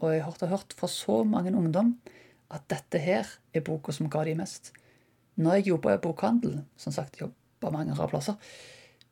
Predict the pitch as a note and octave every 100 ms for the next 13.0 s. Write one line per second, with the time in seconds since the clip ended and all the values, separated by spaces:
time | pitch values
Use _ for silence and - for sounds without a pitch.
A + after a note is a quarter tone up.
0 | _ - - - F3 E3 F3 D3+ E3 F3
1 | F3+ E3 E3 - _ - D3 D#3 - D#3
2 | - D3 D3+ D3 D#3 - D3 D3+ D3+ D3+
3 | - - D#3 F3+ - G3 G3 F#3+ E3+ D3+
4 | C#3+ - F#3+ F3 F3 F#3 F#3 F#3 E3+ D#3+
5 | D#3 - A#3 A#3+ - - A#3+ F#3 - D3+
6 | A#3+ D#3 D3+ D3+ D#3 _ _ - - F3
7 | - F3+ - D3 - - - - _ -
8 | A#3+ - D#3+ - - - - - - -
9 | - _ _ _ _ _ - D3+ D3 D3
10 | D3 - E3+ D#3+ E3 A#3+ - F3+ F3 D#3+
11 | G3 - D#3+ C#3+ - _ _ - E3+ D#3+
12 | C#3+ C3 C3+ C3+ C3 C#3+ D3 C#3+ - B3